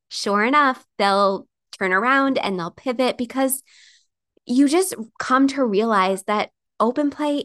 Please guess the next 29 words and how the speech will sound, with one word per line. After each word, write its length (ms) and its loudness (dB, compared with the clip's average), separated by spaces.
is 360 -2
so 600 0
stressful 880 -2
and 200 -4
so 520 0
fickle 460 0
to 180 -4
rely 400 0
on. 280 0
And 180 0
it's 180 -2
going 360 0
to 140 -2
cause 400 0
your 160 2
mental 320 -2
health, 400 -2
your 160 -4
energy, 340 0
your 180 0
physical 400 -2
health 320 -2
to 160 4
deteriorate 720 0
as 180 -4
a 60 -4
business 320 -6
owner. 240 -4
Now, 240 2